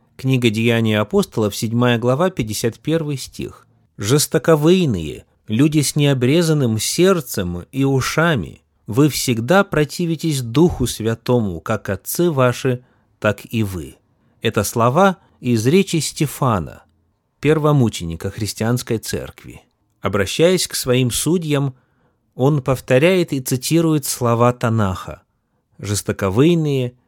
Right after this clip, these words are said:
с необрезанным сердцем, необрезанными ушами». Он говорит языком Священного Писания. Прочитаем теперь послание к римлянам, вторую главу, стихи с двадцать пятого по двадцать девятый.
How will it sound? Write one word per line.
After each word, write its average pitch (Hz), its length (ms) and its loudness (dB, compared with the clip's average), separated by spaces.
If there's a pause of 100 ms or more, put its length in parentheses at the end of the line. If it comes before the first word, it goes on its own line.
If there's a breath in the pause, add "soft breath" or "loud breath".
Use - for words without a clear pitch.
(300)
с - 160 -12
необрезанным 147 640 2
сердцем, 120 720 -2 (320)
необрезанными 98 720 0
ушами». 92 640 -6 (500)
Он 120 260 2
говорит 113 580 0 (100)
языком 120 560 0
Священного 92 640 -4
Писания. 98 680 -6 (540)
Прочитаем 170 460 -2
теперь 170 260 -2
послание 143 480 0
к - 100 -4
римлянам, 127 460 2
вторую 110 400 0
главу, 143 300 2
стихи 151 340 -4
с 131 60 -2
двадцать 113 340 -2
пятого 147 400 0
по 120 160 -2
двадцать 107 320 -2
девятый. 95 640 -4